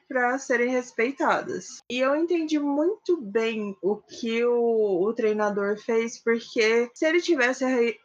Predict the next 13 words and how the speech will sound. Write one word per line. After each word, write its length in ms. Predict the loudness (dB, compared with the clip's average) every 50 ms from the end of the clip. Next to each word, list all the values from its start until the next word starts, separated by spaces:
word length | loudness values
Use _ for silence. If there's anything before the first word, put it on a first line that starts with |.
| _
aceitado 920 | -2 -2 0 0 0 -2 -2 -2 -2 0 0 0 0 -2 -4 -4 -6 -6 -8 _ -6
o 120 | -4 -4
Hinata, 760 | -2 -2 -2 0 2 2 2 2 0 -2 -4 -2 -2 -2 -4 -8 _ _
ele 220 | 0 2 2 2 -2
teria 540 | -2 0 0 0 0 0 0 2 2 2 2
aberto 340 | 2 2 0 0 -2 -4
precedentes 600 | -4 -2 -2 -2 0 -2 -2 0 0 -2 -2 -4 -4
pra 200 | -2 0 2 2
outras 300 | 2 0 0 -2 -6 -4
pessoas 500 | -2 -2 -2 0 0 0 0 0 0 -2
fazerem 460 | -2 -2 0 0 0 0 2 0 0
o 60 | -2
mesmo. 680 | -2 -2 0 0 2 2 0 0 -2 -4 -4 -6 -6